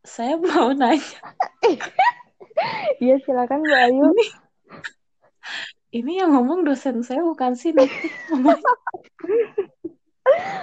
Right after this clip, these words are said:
Speaker 2: Oh, enggak, enggak. Memang, memang saya pengagum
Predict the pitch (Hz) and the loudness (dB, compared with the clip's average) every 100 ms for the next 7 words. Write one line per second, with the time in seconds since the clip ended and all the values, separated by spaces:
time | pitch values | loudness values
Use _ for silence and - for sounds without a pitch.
0 | 554 302 294 330 359 285 254 311 320 269 | 0 4 4 2 0 -2 -2 -2 0 4
1 | 247 247 - - _ - 269 262 262 277 | 4 2 -8 -20 _ -6 -4 -2 -4 -4
2 | 285 - - - 277 - 269 269 - 262 | -6 -8 -8 -10 -12 -6 -4 -2 0 0
3 | 302 311 269 247 | 2 0 0 0